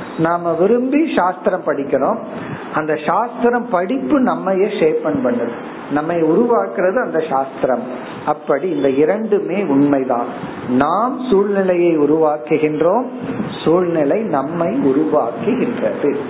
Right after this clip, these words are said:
அப்படி ஃபர்ஸ்ட் வந்து ஒரு புண்ணியத்தின் பலனால, ஏற்கனவே செஞ்ச கர்மத்தின் பலனால நாம் ஒரு உலகத்தை உருவாக்குறோம், பிறகு உலகம் நம்மை உருவாக்குகின்றது. இந்த கருத்தை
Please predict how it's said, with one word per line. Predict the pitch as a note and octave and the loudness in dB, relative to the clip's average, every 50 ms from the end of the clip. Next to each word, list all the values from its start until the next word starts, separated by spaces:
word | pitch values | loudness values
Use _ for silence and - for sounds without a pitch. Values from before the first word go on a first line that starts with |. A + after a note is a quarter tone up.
| - - - - - - | -10 -12 -12 -12 -10 -4
அப்படி | - D#3 D#3 - - E3 C#3 B2+ - B3 C4+ B3+ B3+ - - - - - - | -4 -4 -4 -2 -2 -2 0 2 0 0 0 0 -2 -4 -4 -4 -6 -8 -10
ஃபர்ஸ்ட் | - - G3 G3+ G3+ - - - D4 C#4 B3 | -2 -2 -2 -2 0 -6 -2 2 2 2 4
வந்து | G#3 E3 D3 C#3+ C#3+ G#3 - G4 - - | 2 0 -2 0 0 0 0 0 -2 0
ஒரு | - E3+ D#3 C#3+ - | 0 2 2 0 -2
புண்ணியத்தின் | - - A3 B3+ C#4 C#4+ C#4 C4 B3 A#3 A#3 A#3+ - A3 F#3 E3+ E3+ F3 | 2 2 4 4 6 4 4 4 4 2 2 2 0 0 0 0 -2 -4
பலனால, | - E3+ D3+ D3 E3 F#3+ G3+ F#3 E3+ D#3 D3+ C#3+ C#3 C3+ B2 - C#3+ | -2 0 0 2 0 0 -2 -2 -2 -2 0 0 0 0 0 2 2
ஏற்கனவே | D3+ E3+ G3 G3+ - - G#3 G3 G3 G3+ G3 A3 B3 C#4 C#4+ | 4 4 2 0 0 -2 0 2 2 2 4 4 2 2 0
செஞ்ச | - A#3 G3 F3 F3 E3+ F3 E3 | 0 -2 -2 0 2 0 0 0
கர்மத்தின் | - E3 D3 D#3 F#3 G3+ G3+ G3+ G3 G3+ G3+ - E3 E3 - | 0 -4 -4 -4 -2 0 0 0 -2 0 -2 -2 -2 0 -2
பலனால | - D3+ C#3+ D3+ F3+ F#3+ F3+ F3 E3+ D#3+ D3 C#3+ C#3 C#3 C#3 C#3 C3+ - - - - - - - - | 0 0 0 2 0 0 0 -2 -2 -2 0 0 0 0 0 0 0 -2 -6 -10 -10 -10 -8 -2 0
நாம் | C3+ C#3+ D#3+ F3+ G3+ A3+ A#3 A3+ | 2 2 2 2 0 0 0 0
ஒரு | G3+ E3+ D#3+ D3+ | 0 2 2 2
உலகத்தை | D3 D#3+ F3 F3 F3+ F3 F3 F3 E3 | 2 2 0 0 -2 -4 0 0 0
உருவாக்குறோம், | C#3+ C#3 D3+ D3 D3 C#3 C#3 C#3 - - C#3 C3 B2+ B2 B2+ B2+ B2+ B2 - - - - - - | 2 2 2 2 2 0 0 -2 -2 -2 0 0 0 -2 -4 -8 -8 -10 -10 -12 -14 -14 -14 -4
பிறகு | - C#3+ D3+ D#3+ E3+ E3+ E3+ A3 F#3+ D3 | -2 -2 0 0 0 0 2 2 2 4
உலகம் | C#3 D3 E3+ F3+ F3 E3 E3 E3 D#3+ D#3+ | 2 4 2 2 0 -2 -4 -4 -4 -2
நம்மை | D#3 C#3 B2+ C3+ D3 D3 D3 D3+ G3+ C#4 | -2 -2 -2 -2 -2 -2 0 0 2 2
உருவாக்குகின்றது. | - C#3+ B2+ C3+ C3 B2+ C3+ C3 A#2+ - - - A3+ A3 - C#3+ C3 C3+ C3 A#2+ A#2 A#2+ A#2 - - - - - - - - D#3 C#3 | 2 2 4 2 2 2 0 0 0 -2 -2 -2 0 0 0 -2 0 0 0 0 0 0 0 -2 -2 -4 -10 -10 -10 -4 -2 0 2
இந்த | D#3 G3+ A#3+ B3+ C4+ C4 A#3+ G3+ - | 4 4 4 4 4 2 0 -2 0
கருத்தை | - D3+ C#3+ E3+ - - - F3 | 0 0 0 0 -2 0 0 0